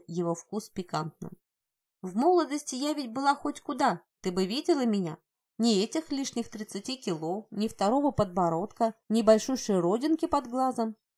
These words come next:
Вы прекрасно выглядите, миссис Билсон". "О, ну не льсти старой женщине", махнула рукой Розмари, но зарделась от моего комплимента. "Женщина хочет оставаться красивой в любом возрасте, двадцать семь ей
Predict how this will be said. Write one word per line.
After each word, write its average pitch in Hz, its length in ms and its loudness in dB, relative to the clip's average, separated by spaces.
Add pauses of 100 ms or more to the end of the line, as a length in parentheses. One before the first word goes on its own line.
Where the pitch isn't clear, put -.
(140)
Вы 196 240 2
прекрасно 190 680 0
выглядите, 226 640 -4
миссис 165 380 0
Билсон". 160 500 -4 (420)
"О, 175 320 2
ну 370 320 2
не 320 120 8
льсти - 480 -4
старой 247 400 2
женщине", 170 680 -6 (240)
махнула 185 460 -2
рукой 180 240 -2
Розмари, 160 520 -4 (380)
но 240 160 0
зарделась 226 560 0
от - 200 -8
моего 175 320 0
комплимента. 180 800 -4 (420)
"Женщина 277 480 0
хочет 330 380 -4
оставаться 240 540 0
красивой 254 540 -4
в 214 60 -6
любом 240 440 0
возрасте, 247 580 -4
двадцать 170 540 0
семь 285 340 -2
ей 247 360 -8